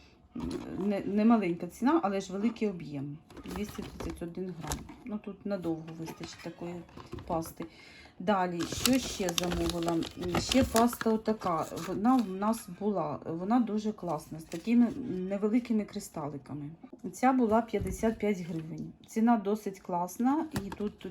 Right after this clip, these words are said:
дійсно її надовго вистачає, і, але ж треба обережно вис-, використовувати, бо ці отакі малесенькі такі шматочки,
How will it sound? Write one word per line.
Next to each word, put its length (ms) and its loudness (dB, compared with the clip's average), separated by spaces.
дійсно 280 0
її 320 -6
надовго 420 -4
вистачає, 540 0
і, 160 -2
але 200 0
ж 160 -8
треба 320 -2
обережно 460 4
вис-, 240 -2
використовувати, 640 0
бо 240 0
ці 280 2
отакі 460 -2
малесенькі 720 4
такі 420 -6
шматочки, 680 0